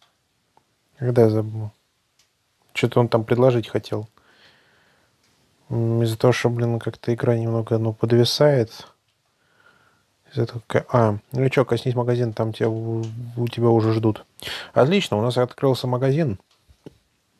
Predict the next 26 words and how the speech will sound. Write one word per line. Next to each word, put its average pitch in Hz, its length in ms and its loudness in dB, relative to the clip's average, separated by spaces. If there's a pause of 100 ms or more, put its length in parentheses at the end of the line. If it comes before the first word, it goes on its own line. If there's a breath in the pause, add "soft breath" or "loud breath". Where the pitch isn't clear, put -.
(1400)
В - 40 -12
магазине 127 320 4
можно 123 300 0
купить - 300 -8
всякие 120 280 -4
шикарные 120 440 0
штуки. 107 400 -4 (100)
Ну, 208 160 4
новые 196 260 4
карты, 156 360 0
конечно, 113 480 -6
да, 107 100 -6
логично. 110 500 -8 (840 loud breath)
Но 120 80 -8
пока 131 260 2
что 127 160 0
только 127 220 -2
сыворотка 127 480 0
Си. - 260 -8
Так, - 240 -6
магазинчик, 120 600 -4
э, 110 240 -2
где 113 180 -6
дают 117 260 -2
бесплатные 120 480 0
карты. 107 360 0